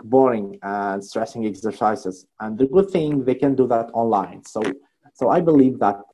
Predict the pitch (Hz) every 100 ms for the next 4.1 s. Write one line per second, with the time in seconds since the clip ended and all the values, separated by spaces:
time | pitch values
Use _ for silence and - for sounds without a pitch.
0 | - - 127 - 139 127 123 123 127 120
1 | 139 135 127 123 135 127 113 110 104 92
2 | 113 - 143 165 139 113 110 113 _ _
3 | - 135 117 135 131 117 107 104 104 -